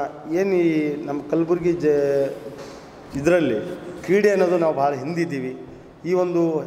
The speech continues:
ಹಾಸ್ಟೆಲ್ ಮುಖಾಂತರ ಏನು ಮಕ್ಕಳನ್ನು ನಾವು ಬೆಳೆಸಕ್ಕೆ ಪ್ರಯತ್ನ ಮಾಡ್ತಾ ಇದ್ದೀವಿ ಕಲಬುರ್ಗಿ ನಗರದಲ್ಲಿ. ಹೋದ ವರ್ಷ ಕೂಡ ಎಲ್ಲ ಕಲಬುರ್ಗಿ ನಗರದ ಎಲ್ಲ, ಆ, ಸಹಕಾರವನ್ನು ನೀಡಿ ನಮ್ಮ ಈ ಕಾರ್ಯಕ್ರಮವನ್ನು ಯಶಸ್ವಿ ಮಾಡಲಿಕ್ಕೆ ಅವಕಾಶ ಮಾಡಿಕೊಟ್ಟಿದ್ದಾರೆ.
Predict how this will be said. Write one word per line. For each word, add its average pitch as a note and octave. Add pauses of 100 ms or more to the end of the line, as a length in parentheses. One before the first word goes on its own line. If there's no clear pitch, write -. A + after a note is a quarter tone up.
(220)
ಹಾಸ್ಟೆಲ್ F#3+
ಮುಖಾಂತರ F#3 (280)
ಏನು E3
ಮಕ್ಕಳನ್ನು F3+
ನಾವು E3+
ಬೆಳೆಸಕ್ಕೆ D#3
ಪ್ರಯತ್ನ E3
ಮಾಡ್ತಾ E3
ಇದ್ದೀವಿ C#3+
ಕಲಬುರ್ಗಿ D#3+
ನಗರದಲ್ಲಿ. D3 (440)
ಹೋದ D#3+
ವರ್ಷ F3
ಕೂಡ E3
ಎಲ್ಲ D#3
ಕಲಬುರ್ಗಿ D3+
ನಗರದ C#3+
ಎಲ್ಲ, C#3 (840)
ಆ, C3 (1400)
ಸಹಕಾರವನ್ನು D#3+
ನೀಡಿ D3+ (260)
ನಮ್ಮ C#3+
ಈ D3
ಕಾರ್ಯಕ್ರಮವನ್ನು C#3+
ಯಶಸ್ವಿ C#3
ಮಾಡಲಿಕ್ಕೆ C3
ಅವಕಾಶ B2
ಮಾಡಿಕೊಟ್ಟಿದ್ದಾರೆ. B2